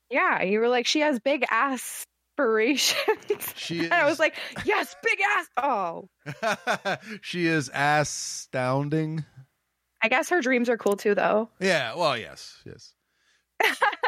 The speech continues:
Speaker 1: No, that's great.
Speaker 2: <laughs>
Speaker 1: It's hard to find, like, genu-, not hard to find. How do I put this? A lot of people are not, like, genuinely kind in this industry. So when you come across that, it's like, it's cool.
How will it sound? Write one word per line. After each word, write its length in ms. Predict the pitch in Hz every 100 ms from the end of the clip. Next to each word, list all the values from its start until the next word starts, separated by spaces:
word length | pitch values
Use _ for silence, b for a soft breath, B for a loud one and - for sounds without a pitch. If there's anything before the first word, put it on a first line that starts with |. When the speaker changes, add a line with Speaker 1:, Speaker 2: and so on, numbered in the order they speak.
| 370 -
Speaker 1:
No, 120 | 392 -
that's 220 | 339 -
great. 320 | - 214 190
Speaker 2:
<laughs> 340 | 160 190 -
Speaker 1:
It's 140 | 277 208
hard 240 | 349 480
to 120 | 494 523
find, 540 | 311 269 262 269 269 269 B B -
like, 200 | 262 240
genu-, 400 | 202 226 220 226 -
not 280 | 269 392 - -
hard 220 | - 262 254
to 60 |
find. 300 | - 190 180
How 140 | 185 214
do 60 |
I 80 | 240
put 200 | 226 185
this? 220 | 170 175 - B - _ -
A 80 | 233
lot 340 | 226 240 269
of 100 | 320
people 640 | - 285 269 262 247 233 - _ 214
are 100 | 202
not, 240 | 196 180
like, 160 | 185 180
genuinely 580 | 175 175 165 160 160
kind 420 | 160 - - - - _ _ _
in 120 | 185 175
this 200 | 170 175
industry. 500 | 156 165 - - -
So 160 | - 208
when 160 | 220
you 80 | 233
come 180 | 240 277
across 380 | 285 208 180 190
that, 200 | 170 -
it's 240 | 160 -
like, 500 | 175 73 - - - _ _ _ -
it's 220 | - 190 -
cool. 280 | 196 165